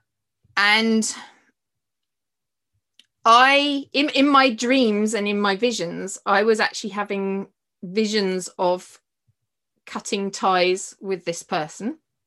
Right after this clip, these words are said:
And so, for example, I would be, uh, I actually, I, I didn't know at this time what I was, what these visions were meaning and what I was actually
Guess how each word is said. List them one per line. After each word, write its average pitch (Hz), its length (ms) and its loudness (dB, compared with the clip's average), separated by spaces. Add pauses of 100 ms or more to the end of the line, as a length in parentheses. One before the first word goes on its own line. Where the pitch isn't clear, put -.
(2000)
And 180 680 -2 (500)
so, 196 300 2
for - 120 -8
example, 190 480 0
I 180 200 2
would 175 260 -4 (180)
be, 175 540 -6 (300)
uh, 180 180 -8 (100)
I 262 120 -2
actually, - 360 -4
I, 247 200 6
I 285 200 4
didn't 269 280 -2
know 254 80 2
at - 140 -2
this 226 180 -6
time 220 480 -2
what 214 300 0
I 214 160 4
was, 214 240 -2
what 208 540 -2
these 214 420 -4
visions 202 500 -2
were 196 120 0
meaning 196 360 0
and 180 160 -6
what - 160 -2
I 185 120 2
was 190 160 0
actually - 580 -8